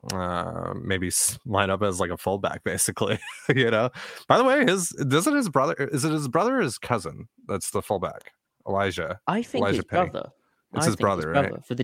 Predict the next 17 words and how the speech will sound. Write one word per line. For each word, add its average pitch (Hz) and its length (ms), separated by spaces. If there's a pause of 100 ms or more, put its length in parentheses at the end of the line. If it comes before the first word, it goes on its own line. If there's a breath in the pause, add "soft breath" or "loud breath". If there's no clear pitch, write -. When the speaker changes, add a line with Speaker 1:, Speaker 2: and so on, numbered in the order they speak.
(100)
Speaker 1:
All 143 60
right, 156 40
Speaker 2:
Giants 135 120
Speaker 1:
so 190 80
that, 202 140
Speaker 2:
still, 101 240
right? 113 160
Speaker 1:
so 156 80
that's 175 200
a, 202 120 (120)
so - 200
that's 147 240
in 175 100
the 165 60
background 170 560
too, 214 440
like, 151 360